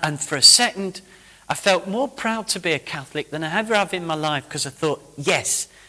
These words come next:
that's an image of leadership I can follow." 'Cause inside, I'm like that.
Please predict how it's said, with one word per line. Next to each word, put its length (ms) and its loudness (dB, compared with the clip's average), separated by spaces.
that's 340 0
an 100 -2
image 320 -4
of 120 -6
leadership 580 -4
I 140 -2
can 220 -10
follow." 500 -4
'Cause 200 -2
inside, 840 2
I'm 260 0
like 340 -2
that. 680 -8